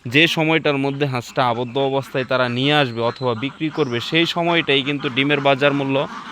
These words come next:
সতেরো টাকা, আঠারো টাকা থাকে। আসলে লাভবান সময়ে যদি হাঁস বিক্রি করা লাগে, এর, এর মতো দুঃখ আর নাই। যারা আট মাস মুক্ত অবস্থায় হাঁস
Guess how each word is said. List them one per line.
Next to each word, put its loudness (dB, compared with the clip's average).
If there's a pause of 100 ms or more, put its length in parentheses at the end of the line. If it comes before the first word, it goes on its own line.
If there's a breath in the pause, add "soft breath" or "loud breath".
(160)
সতেরো 6
টাকা, 6
আঠারো 4
টাকা 4
থাকে। -2 (880)
আসলে 2
লাভবান 4
সময়ে 0
যদি 0
হাঁস 4
বিক্রি -2
করা 4
লাগে, 4
এর, 4 (240)
এর 0
মতো -4
দুঃখ -4
আর 4
নাই। -6 (1600)
যারা 4 (380)
আট 2
মাস 0
মুক্ত -4
অবস্থায় -2
হাঁস -4